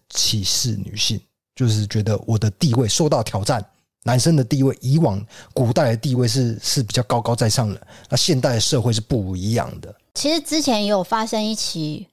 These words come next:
Speaker 2: 跟踪杀人事件，在首尔，是一个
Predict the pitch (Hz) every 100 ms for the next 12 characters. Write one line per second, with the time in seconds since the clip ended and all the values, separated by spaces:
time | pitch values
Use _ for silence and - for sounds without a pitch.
0 | _ _ _ _ _ _ _ _ _ _
1 | 214 214 208 196 - 170 156 - - -
2 | - - 196 - 196 165 160 - - -
3 | - 82 - - 247 233 208 196 170 160
4 | 156